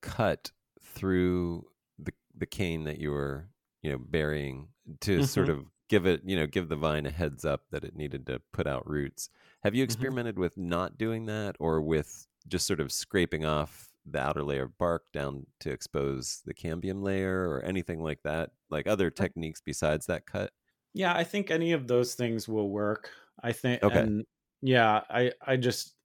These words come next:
Speaker 2: the cut will, like you said, it sends sort of like a, it cuts some of the vascular tissue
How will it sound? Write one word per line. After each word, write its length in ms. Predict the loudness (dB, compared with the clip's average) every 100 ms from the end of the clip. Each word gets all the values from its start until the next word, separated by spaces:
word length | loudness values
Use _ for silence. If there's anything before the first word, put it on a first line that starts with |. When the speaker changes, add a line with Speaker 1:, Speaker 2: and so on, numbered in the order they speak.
| _ _
Speaker 2:
the 120 | -6
cut 440 | -6 2 4 4 4
will, 500 | 6 8 6 2 -2 _
like 280 | -2 -2 -2
you 60 | -2
said, 420 | 4 6 6 4
it 140 | 0
sends 340 | -2 -2 -2 -2
sort 180 | -2
of 120 | -2 -2
like 280 | -4 -2
a, 180 | -4 -4 -8 _ _ _ -8
it 120 | -4
cuts 280 | 4 4 6
some 180 | 4 4
of 80 |
the 80 | 2
vascular 580 | 2 4 4 2 2 4
tissue 720 | 4 0 2 4 6 6 2